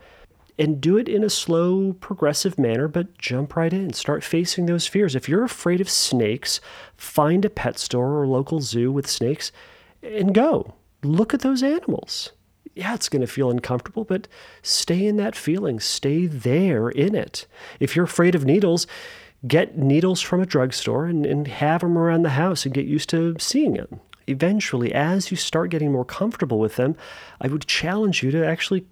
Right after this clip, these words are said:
commit to giving blood on a regular basis. The more you go do your fear, the easier it does become. And by the way, I don't love giving blood. I don't love getting shots, but I've also committed to going and giving blood as, as often as the,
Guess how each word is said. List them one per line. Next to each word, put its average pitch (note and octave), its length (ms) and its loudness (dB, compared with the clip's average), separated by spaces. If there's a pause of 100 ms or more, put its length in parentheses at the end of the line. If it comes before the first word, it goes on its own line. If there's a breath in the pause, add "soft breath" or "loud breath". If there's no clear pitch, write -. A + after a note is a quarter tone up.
commit C#3+ 540 2
to - 140 -2
giving C#3 340 2
blood A#2+ 280 0
on D#3+ 120 0
a D#3 40 0
regular D3 380 0
basis. C#3 440 -2
The C3 120 0
more B2+ 420 4
you C3 160 0
go B2 240 0
do B2 400 -2
your D3 220 2
fear, A#2 680 -2 (440 loud breath)
the C3 160 -2
easier C#3 400 0
it C3+ 140 -2
does B2+ 240 0
become. - 680 -4
And C3 80 0
by D#3 140 4
the E3 80 0
way, D#3+ 220 4 (480 loud breath)
I F3 80 2
don't D#3 160 2
love C#3 260 4
giving A2 240 0
blood. G2 260 -2
I C#3 40 -2
don't C#3+ 160 -2
love A#2 480 2
getting G#2 240 -4
shots, C3+ 460 -2
but A#2+ 160 -2
I've B2 160 2
also C#3+ 260 2
committed C3+ 560 0
to A#2+ 160 -6
going A#2+ 320 2
and A#2 100 0
giving A2+ 240 0
blood G#2+ 300 0
as, A2+ 180 -2
as A2 160 -2
often A2 320 0
as G2+ 140 -2
the, G#2+ 160 -2